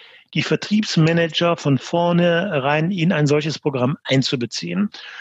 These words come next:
Nun ist es so, dass, wie du richtigerweise sagst, natürlich, äh, viele Dinge einen davon abhalten.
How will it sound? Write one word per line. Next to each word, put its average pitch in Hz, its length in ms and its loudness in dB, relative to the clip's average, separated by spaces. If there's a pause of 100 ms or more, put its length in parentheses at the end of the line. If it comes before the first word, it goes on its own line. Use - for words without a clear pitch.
(260)
Nun 156 120 4
ist 208 180 4
es 208 140 2
so, 220 300 2
dass, 175 420 -4
wie 165 120 -2
du 170 100 2
richtigerweise 165 680 0
sagst, 147 500 0
natürlich, 156 560 -2
äh, 151 260 2
viele 185 320 0
Dinge 175 240 2
einen 151 180 0
davon 143 260 -2
abhalten. 170 720 2